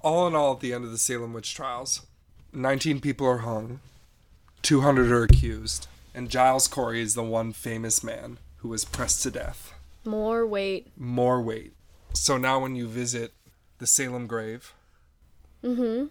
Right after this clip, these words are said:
Speaker 1: you can see a plaque in his honor?
Speaker 2: It's, it's like rock.
Speaker 1: Right.
Speaker 2: Eh, yeah, I guess it's a plaque. It's words carved into a rock.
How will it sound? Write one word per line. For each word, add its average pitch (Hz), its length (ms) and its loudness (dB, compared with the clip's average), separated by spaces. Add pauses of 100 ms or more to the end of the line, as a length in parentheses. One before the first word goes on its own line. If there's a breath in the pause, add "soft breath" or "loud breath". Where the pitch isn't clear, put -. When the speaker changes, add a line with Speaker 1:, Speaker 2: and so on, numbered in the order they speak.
(120)
Speaker 1:
you 127 140 -6
can 120 140 -2
see 123 180 2
a 113 60 -2
plaque 127 380 0
in 180 80 -2
his 185 140 -2
honor? 214 300 -4 (400)
Speaker 2:
It's, - 340 -4 (500)
it's - 200 -2
like 494 240 4 (380)
rock. 240 600 -2 (140)
Speaker 1:
Right. 131 200 -10 (200)
Speaker 2:
Eh, 349 100 -2
yeah, 415 140 4
I 277 100 4
guess 403 200 -2
it's 427 120 -10
a - 60 -2
plaque. 208 320 2
It's 302 160 -4
words 302 340 -4
carved 262 260 -4
into 233 260 -4
a 190 80 -2
rock. 113 420 -8